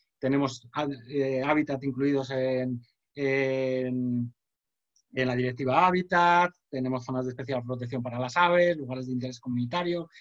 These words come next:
Tenemos una serie de hábitat que han tenido una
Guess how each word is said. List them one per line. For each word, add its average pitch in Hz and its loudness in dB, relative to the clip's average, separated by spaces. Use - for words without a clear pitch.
Tenemos 175 0
una 190 4
serie 190 4
de 185 2
hábitat 190 2
que 185 6
han 175 2
tenido 185 6
una 170 2